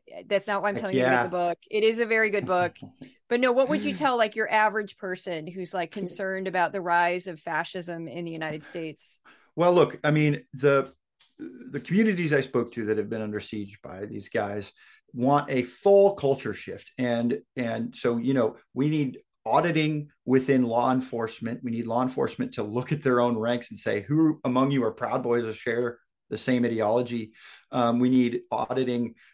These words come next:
Speaker 2: um, in, in the media. We need people to, you know, understand what is disinformation and what's not, because they have a whole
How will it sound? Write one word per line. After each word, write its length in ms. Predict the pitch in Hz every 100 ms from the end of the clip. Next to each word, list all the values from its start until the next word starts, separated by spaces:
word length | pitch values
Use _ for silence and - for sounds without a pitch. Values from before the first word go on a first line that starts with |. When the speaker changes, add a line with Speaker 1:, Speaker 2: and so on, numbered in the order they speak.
| _
Speaker 2:
um, 400 | 131 120 113 117 - -
in, 300 | 131 117 117
in 180 | 123 117
the 120 | 110
media. 500 | 110 123 147 113 113
We 100 | 113
need 200 | 113 101
people 280 | 123 120 113
to, 280 | - 117 104 _ _ _ -
you 100 | 123
know, 280 | 107 104 - _ _ _ -
understand 720 | 131 127 - - 131 123 113
what 160 | 113 117
is 180 | 104
disinformation 840 | 98 117 123 113 110 113 113 - 113
and 120 | 104
what's 280 | 110 110 -
not, 380 | 101 113 127 -
because 260 | - 104
they 140 | 107 104
have 160 | 120
a 60 | 104
whole 520 | - - 123 117